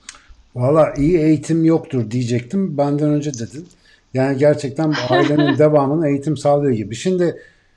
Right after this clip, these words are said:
Speaker 1: aslında son ve önemli soruya geleceğim. Bu soru yoktu fakat bir iki yorum gelince hani ben de buna daha geniş belki daha sonraki bir muhabbet ayırırız diyordum ama bence önemli şimdi konuşmak.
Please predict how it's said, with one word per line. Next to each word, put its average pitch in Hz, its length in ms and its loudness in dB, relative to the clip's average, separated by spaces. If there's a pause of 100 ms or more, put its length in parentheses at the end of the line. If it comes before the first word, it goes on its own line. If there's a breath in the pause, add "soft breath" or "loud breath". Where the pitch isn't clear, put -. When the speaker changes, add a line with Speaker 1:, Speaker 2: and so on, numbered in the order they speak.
(440 loud breath)
Speaker 1:
aslında 175 340 2
son 196 360 2
ve 190 60 6
önemli 175 340 4
soruya 160 400 -2
geleceğim. 123 340 0
Bu 147 60 -6
soru 185 320 -2
yoktu 202 340 0
fakat 151 340 -4
bir 151 100 0
iki 185 220 -6
yorum 165 360 -2
gelince 151 680 -4
hani 131 240 -6
ben 143 180 -2
de 139 100 -8
buna 139 220 -10
daha 135 180 -2
geniş 131 360 -12
belki 127 300 -6
daha 131 160 -2
sonraki 127 460 -10
bir 123 60 -14
muhabbet 123 440 -6
ayırırız 104 420 -14
diyordum 127 260 -12
ama 107 140 -10
bence 156 260 -4
önemli 135 360 -10
şimdi 104 260 -16
konuşmak. 98 500 -16